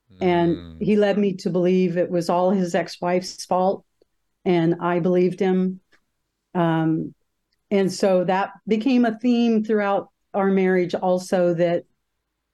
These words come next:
Speaker 1: he had continuous tax troubles with the I R S and would lie to them. And that really kind of was the ultimate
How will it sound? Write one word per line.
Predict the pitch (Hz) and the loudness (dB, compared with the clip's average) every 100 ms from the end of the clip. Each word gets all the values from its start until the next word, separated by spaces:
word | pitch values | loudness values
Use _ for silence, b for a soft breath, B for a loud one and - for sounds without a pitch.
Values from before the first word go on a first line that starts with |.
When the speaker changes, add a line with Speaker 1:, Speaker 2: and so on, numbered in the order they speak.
| _ | _
Speaker 1:
he | 254 240 | 0 2
had | 208 190 | 0 -2
continuous | 226 214 - - 240 220 185 175 - - _ | -2 -2 -4 -2 2 2 0 -4 -12 -20 _
tax | 214 208 196 - | -2 -2 -4 -6
troubles | - 202 202 190 190 | -2 0 0 0 -4
with | 190 | -4
the | 185 180 | -2 0
I | 175 | 0
R | 175 | 2
S | 185 185 185 - - - _ _ _ _ | 2 0 -2 -8 -12 -14 _ _ _ _
and | 185 175 170 165 165 - _ _ _ _ _ _ _ _ _ | -2 0 2 0 -2 -6 _ _ _ _ _ _ _ _ _
would | 196 | -2
lie | 180 180 196 | 0 2 0
to | 202 202 | -2 0
them. | 190 185 180 175 175 | 0 2 2 0 -2
And | 180 165 165 165 - | -2 0 0 -2 -2
that | 202 - | -2 -2
really | 214 214 254 311 262 | -2 0 2 2 0
kind | - 247 240 | -2 -2 0
of | 214 | 0
was | 190 | -2
the | - 208 - | -4 -6 -6
ultimate | - 220 233 233 262 254 254 | -2 0 0 -2 0 0 -2